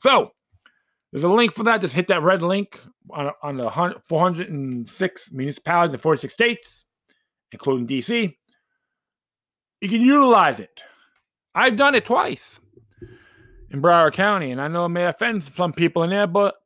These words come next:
don't bother me one bit. When I, when I make 'em mad, I'm doing something right. Everyone else has that power to do so.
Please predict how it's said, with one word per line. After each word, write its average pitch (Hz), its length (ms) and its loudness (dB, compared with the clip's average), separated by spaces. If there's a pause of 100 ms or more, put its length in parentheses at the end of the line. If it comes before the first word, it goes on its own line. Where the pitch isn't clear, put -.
(2000)
don't 208 160 -4
bother 202 180 4
me 196 120 -2
one 190 240 -4
bit. 196 260 -6
When 143 100 -12
I, 185 120 -6
when 160 120 -6
I 202 80 0
make 208 220 0
'em 190 180 0
mad, 190 400 0
I'm 147 140 -4
doing 151 180 -6
something 139 260 -10
right. 92 300 -12 (2500)
Everyone 180 340 2
else 170 220 2
has 160 180 0
that 147 220 -2
power 131 320 -2
to 113 80 -6
do 104 240 -12
so. - 420 -20